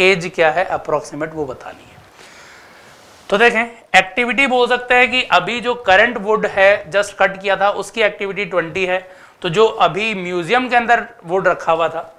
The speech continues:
जब cut किया होगा उस time पर उसकी भी activity इतनी रही होगी, same piece है, same size है सब कुछ, तो initial activity हम बोल सकते हैं उस वुडन fees की ट्वेंटी डीके per minute है, और इतने साल के बाद उसकी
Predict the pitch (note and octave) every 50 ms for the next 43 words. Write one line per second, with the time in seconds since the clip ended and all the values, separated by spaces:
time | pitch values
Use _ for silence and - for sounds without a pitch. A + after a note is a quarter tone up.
0 | _ _ _ _ _ - D3 C#3 G3+ G3+ - - - - G#3 A3+ G#3 G#3 F#3 G#3+
1 | G#3 G3+ G3 F#3+ F3 D#3+ F3 F3+ F#3+ F#3 - - - A3+ C4 B3 - - A3+ G#3+
2 | G#3 F3+ G3+ G#3+ G#3+ - F#3+ F3+ - - - G3+ F3+ D#3+ G3 B3 C#4+ _ _ _
3 | _ _ _ _ _ _ - D#3 D3 - F#3+ F#3 F#3 D#3+ G3 F#3+ F3+ F#3+ G3+ G#3+
4 | G#3 G#3+ G#3+ G#3+ A3 G#3 A#3 G#3+ - - G#3 G3+ G#3+ G#3+ G3 G#3 G#3+ G#3+ G#3 -
5 | A#3 A3+ A3+ A3+ - - _ _ _ _ - - - F3+ F#3 F#3 E3+ - F3+ F#3
6 | F#3+ F3+ F#3 G3 F3 F#3+ E3+ - - F#3+ F#3+ - _ _ _ _ - - _ _
7 | _ - G3+ - - G3+ A3 A#3+ B3 A#3+ C4+ C4+ B3+ A#3 - - A3 G#3+ G#3+ G3+
8 | A3 A3 G#3+ G3+ G3 F#3+ F#3 F#3+ F3+ - G#3+ G#3+ G3+ - F#3+ F3 D#3+ E3+ E3 D#3+
9 | E3 D#3+ - - - G#3+ - - E3+ D3 D3+ C3 - F3+ F#3+ - - _ - -
10 | D3 D#3 C#3+ - E3+ D#3+ - D3+ D3 B2+ A#2+ A2+ A2 G#2 - - - _ _ _
11 | _ _ _ _ _ _ _ _ _ _ - - - F3+ G3+ G#3+ G#3 - - -
12 | G3+ F3+ - A#3 B3+ C#4 C#4+ C#4+ B3 A3+ A3+ A#3 A3+ A#3 A#3+ G#3 G#3+ A3 A3 A3
13 | G#3+ G#3 - - - A#3+ A#3+